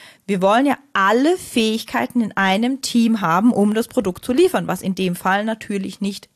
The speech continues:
der Fall ist. Also wie würde denn das aussehen? Und meine ganzen Ja-Abers, die kommen,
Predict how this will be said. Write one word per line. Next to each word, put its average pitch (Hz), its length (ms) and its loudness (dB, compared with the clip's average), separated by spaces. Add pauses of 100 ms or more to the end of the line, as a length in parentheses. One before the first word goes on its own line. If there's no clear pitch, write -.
(100)
der 254 160 2
Fall 320 300 2
ist. - 280 -6 (400)
Also 233 320 2
wie 233 160 2
würde 262 340 2
denn 233 200 0
das 226 160 -2
aussehen? 208 440 0
Und 202 220 -4
meine 214 240 -2
ganzen 240 400 -2
Ja-Abers, 233 720 0
die 175 100 -8
kommen, 160 320 -4